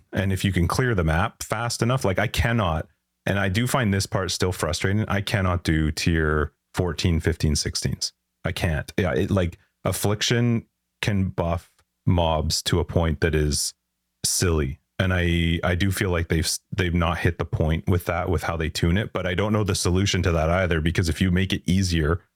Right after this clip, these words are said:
then you've made the farming of the lower tier maps even easier. So I, I don't really know where that,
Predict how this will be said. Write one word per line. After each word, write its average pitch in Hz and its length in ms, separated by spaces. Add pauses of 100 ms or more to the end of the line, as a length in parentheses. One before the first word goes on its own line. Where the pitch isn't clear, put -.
(400)
then 92 240
you've 87 200
made 85 460
the 90 80
farming 87 500
of 82 120
the 87 80
lower 82 280
tier 87 200
maps 78 460
even 87 220
easier. 107 440 (240)
So - 100
I, 101 300
I 117 40
don't 131 140
really 117 340
know 90 240
where 90 280
that, 85 320